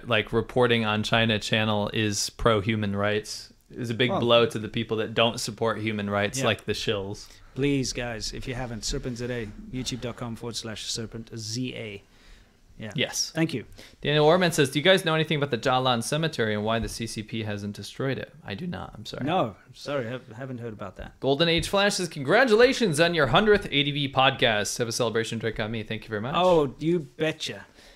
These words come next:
Speaker 1: Emmanuel Turnin, thank you very much, Emmanuel.
Speaker 2: Mm-hmm.
Speaker 1: Um, you are very much welcome, guys. You're very polite and you're amazing. You're an amazing man.
Speaker 2: Mm.
Speaker 1: Uh, Luel P M Vs, thank you very much.
Speaker 2: Mm-hmm.
Speaker 1: Master Malrubius, "one hundred episodes and you haven't disappeared yet? That calls for a ce-, celebration."
Speaker 2: Absolutely,
Speaker 1: It does.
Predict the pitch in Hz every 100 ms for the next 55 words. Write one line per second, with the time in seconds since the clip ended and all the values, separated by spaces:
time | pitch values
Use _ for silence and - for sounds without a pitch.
0 | _ - 135 147 160 156 151 - - 202
1 | 175 101 113 156 - - _ - - 107
2 | 107 104 104 104 98 101 120 160 147 -
3 | 120 117 104 101 101 - 123 117 101 104
4 | 101 101 98 95 104 101 - - - -
5 | - 110 101 95 - _ 123 113 110 104
6 | - 101 95 - 98 92 95 98 101 104
7 | 107 104 98 98 104 98 95 90 - _
8 | _ - 117 101 _ _ - 135 131 139
9 | 156 151 143 156 131 127 165 101 - 117
10 | 120 143 - - - - 113 175 - 143
11 | 147 165 147 143 180 196 160 175 185 202
12 | 202 208 - 214 196 220 208 220 214 226
13 | 226 247 143 123 104 95 - 104 - 113
14 | 117 - 117 117 143 170 127 170 180 175
15 | 226 254 156 127 151 190